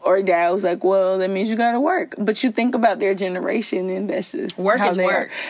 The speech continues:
Speaker 1: Right. So it's like, "Well, if they don't let you off, you gotta go to work. You gotta sell them tickets." And I was like,
Speaker 2: Seriously?
Speaker 1: "What?"
Speaker 2: Seriously.
Speaker 1: But it happened 'cause that
Speaker 2: Yes.
Speaker 1: was, that's what I thought was logical.
Speaker 2: My coworker tells me all the time, like, "You don't need to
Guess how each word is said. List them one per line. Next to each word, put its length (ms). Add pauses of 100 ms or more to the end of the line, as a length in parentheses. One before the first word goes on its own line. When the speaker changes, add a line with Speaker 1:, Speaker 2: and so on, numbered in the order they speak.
Speaker 1:
Right. 380
So 80
it's 100
like, 140
"Well, 140
if 100
they 100
don't 180
let 200
you 60
off, 180
you 40
gotta 220
go 140
to 80
work. 180
You 80
gotta 220
sell 180
them 160
tickets." 380
And 100
I 60
was 100
like, 220
Speaker 2:
Seriously? 260
Speaker 1:
"What?" 880 (160)
Speaker 2:
Seriously. 840
Speaker 1:
But 200
it 100
happened 560
'cause 220
that 180
Speaker 2:
Yes. 80
Speaker 1:
was, 160
that's 300
what 180
I 80
thought 200
was 120
logical. 560
Speaker 2:
My 180
coworker 760
tells 340
me 120
all 100
the 100
time, 400
like, 400 (320)
"You 160
don't 220
need 220
to 500